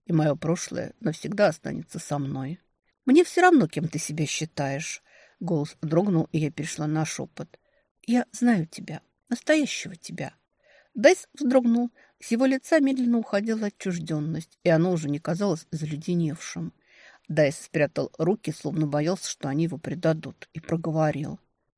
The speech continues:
«А я знаю тебя. Тебе так больно не только потому, что ты потеряла подругу, но и потому, что твоё сердце разрывается надвое. Ты боишься простить брата, боишься,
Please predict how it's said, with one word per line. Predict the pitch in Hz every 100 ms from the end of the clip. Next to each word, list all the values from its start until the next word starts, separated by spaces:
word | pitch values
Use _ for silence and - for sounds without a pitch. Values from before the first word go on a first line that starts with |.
| _ -
«А | 147
я | 151 190
знаю | 165 -
тебя. | - - - 127 165 _ _ - _ -
Тебе | 147 151
так | - 147 147
больно | 160 156 143 -
не | 147
только | 170 185 -
потому, | - - 135 143
что | -
ты | 160
потеряла | 123 - 127 135 123
подругу, | 151 151 - 87 - - - _ _ _
но | 165 160
и |
потому, | 151 156 160 165
что | -
твоё | 151 156 147
сердце | 143 190 165 - -
разрывается | 170 131 127 95 - -
надвое. | 131 120 90 - 117 - - _ _ _ -
Ты | 165 -
боишься | 147 160 208 - - -
простить | - - - 185 - -
брата, | 156 127 - - 160 - _ _ _
боишься, | 156 147 170 - - -